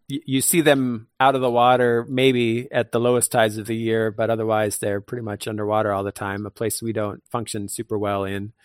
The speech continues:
live a very different sort of lifestyle, life plan than, than anything we are familiar with, uh, so much. And so studying them seems like it's a, a bit of a challenge. Y-,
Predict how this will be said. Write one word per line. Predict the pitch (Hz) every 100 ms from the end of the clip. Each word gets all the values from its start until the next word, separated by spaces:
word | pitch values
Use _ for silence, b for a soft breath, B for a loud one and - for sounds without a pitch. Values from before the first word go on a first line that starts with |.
| b b b _
live | 117 110
a | 110
very | 101 117 113
different | 98 117 113 107 -
sort | 117 107
of | 98 - _ _ _ _
lifestyle, | 110 113 113 - _ - - 110 110 110
life | 107 104 -
plan | 120 110 107
than, | 104 101 101 95
than | - 107 104 104 -
anything | 113 - 110 104
we | 107
are | 107 107 107 - _
familiar | 117 107 107 104
with, | 104 104 - b b b b b _ _
uh, | - _ _
so | - 123
much. | 110 104 - - -
And | 120 110
so | - 123 120
studying | 117 - 160 170 117
them | 117 113 113 110 -
seems | - - 123
like | 127 113 -
it's | 110 123
a, | 113 110
a | 107
bit | 117
of | 120
a | 107
challenge. | 98 127 127 104 95 95 - - - - - - 120
Y-, | -